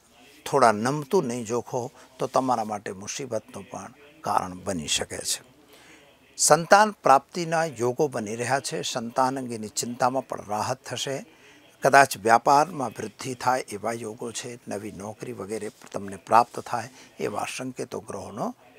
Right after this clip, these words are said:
મળે છે. શું કરશો? તો કોઈ પણ બાબતે ઉતાવળ કરવાની બિલકુલ જરૂર નથી મિત્રો. અને ખાસ કરીને તમે તમારા ઘરે એક ઘીનો દીવો કરો અને ઓમ ગંગ ગણપતય નમઃ મંત્રનો જાપ કરી દિવસની શરૂઆત કરો.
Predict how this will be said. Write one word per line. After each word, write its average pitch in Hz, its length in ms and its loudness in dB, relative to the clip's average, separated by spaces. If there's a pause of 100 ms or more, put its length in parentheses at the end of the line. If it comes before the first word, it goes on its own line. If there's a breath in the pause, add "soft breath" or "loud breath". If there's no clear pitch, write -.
મળે 113 300 -10
છે. - 200 -12 (640 loud breath)
શું - 220 2
કરશો? 196 440 6
તો 180 160 -4
કોઈ 202 240 2
પણ 175 260 2
બાબતે 120 380 2
ઉતાવળ 143 500 2
કરવાની 107 420 -2
બિલકુલ 120 440 -8
જરૂર 139 340 -6
નથી 143 240 -8
મિત્રો. 147 420 -4 (320 loud breath)
અને 123 160 4
ખાસ - 460 2
કરીને 107 480 -10 (380 soft breath)
તમે 131 200 2
તમારા 107 380 -2
ઘરે 127 260 -6
એક 107 240 -8
ઘીનો 143 400 -10
દીવો 113 360 -6
કરો 123 380 -4 (260 loud breath)
અને 117 380 -2 (380)
ઓમ 170 260 2
ગંગ 156 380 -4
ગણપતય 120 460 -4
નમઃ 113 280 -2 (240)
મંત્રનો 117 520 -8
જાપ 120 300 0 (120)
કરી 123 260 -10 (320 loud breath)
દિવસની 135 400 -4
શરૂઆત 107 500 -2
કરો. 104 340 -10